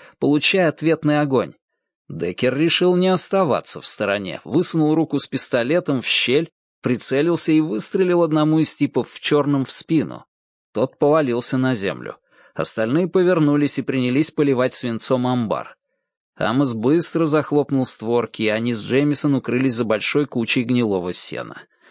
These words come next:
От чердачных дверей летели щепки, пули стучали по дереву,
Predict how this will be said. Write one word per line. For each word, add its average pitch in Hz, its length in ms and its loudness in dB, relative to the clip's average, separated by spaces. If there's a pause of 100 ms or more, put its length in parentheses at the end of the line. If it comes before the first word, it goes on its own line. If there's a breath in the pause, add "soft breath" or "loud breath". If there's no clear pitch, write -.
(140 soft breath)
От - 140 -4
чердачных 123 640 0
дверей 127 300 0
летели 120 400 -2
щепки, - 500 -2
пули 147 360 -2
стучали 104 500 -2
по 82 200 -4
дереву, 123 440 0